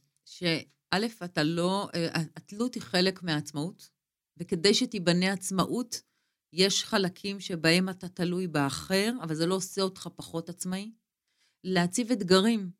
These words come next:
זה משהו שמאוד משמעותי, אבל בהתאם למי שאתה היום, לא בהתאם ל-,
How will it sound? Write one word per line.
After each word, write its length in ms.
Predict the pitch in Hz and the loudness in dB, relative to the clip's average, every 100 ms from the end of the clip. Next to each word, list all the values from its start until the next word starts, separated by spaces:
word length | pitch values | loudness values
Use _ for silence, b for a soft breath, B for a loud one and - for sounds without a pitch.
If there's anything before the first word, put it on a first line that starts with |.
| _ - | _ -12
זה 160 | 170 | -6
משהו 320 | 180 185 220 | -4 -4 -6
שמאוד 440 | 196 196 185 160 196 | -8 -2 0 2 0
משמעותי, 460 | 196 196 175 180 | -4 -2 -2 0
אבל 180 | 233 202 | -2 -2
בהתאם 440 | 175 175 - 220 214 | 4 4 4 0 2
למי 220 | 196 220 | 0 -4
שאתה 420 | 220 180 180 180 | 0 0 4 6
היום, 420 | 170 175 196 180 | 8 8 6 6
לא 100 | 180 | 4
בהתאם 380 | 190 190 190 | 6 4 2
ל-, 100 | 185 | -2